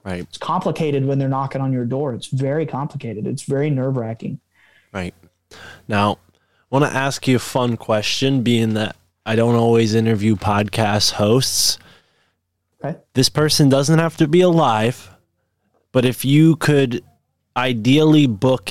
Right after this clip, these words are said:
Speaker 1: any guest you wanted on your podcast, someone they'd have to say yes, could be a celebrity, could be an author, whatever, who's, like, the, like,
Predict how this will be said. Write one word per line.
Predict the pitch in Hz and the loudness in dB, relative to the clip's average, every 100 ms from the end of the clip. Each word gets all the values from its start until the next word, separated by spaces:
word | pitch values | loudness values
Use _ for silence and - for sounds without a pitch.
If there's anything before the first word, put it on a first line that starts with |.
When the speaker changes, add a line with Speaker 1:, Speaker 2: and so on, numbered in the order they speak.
| - - | -16 -6
Speaker 1:
any | 143 170 175 | 0 4 4
guest | 156 139 139 - - | 2 0 0 0 0
you | 139 | 2
wanted | 127 123 117 104 104 | 2 2 2 0 -2
on | 101 113 | -2 0
your | 131 | 0
podcast, | 123 117 104 98 - 101 98 | 0 -2 -4 -4 -4 -2 0
someone | - 123 123 117 117 | 0 2 2 2 0
they'd | 110 107 104 | 0 0 0
have | - 123 - | -2 -2 0
to | 156 | 2
say | 151 160 147 | 4 4 4
yes, | 131 101 92 110 - - - | 2 2 0 0 0 -2 -2
could | 107 | -4
be | 101 104 | -2 -2
a | |
celebrity, | - 107 123 139 139 135 | -2 0 0 2 2 2
could | 120 101 | 0 -4
be | 98 | -2
an | 95 | -4
author, | 104 117 - 110 | -2 -2 0 0
whatever, | 107 127 107 95 - - _ | 2 2 0 -4 -8 -16 _
who's, | - 151 165 | 2 2 4
like, | 151 135 131 - | 2 0 -2 -6
the, | 120 113 | -2 0
like, | 110 107 92 | 0 -2 -4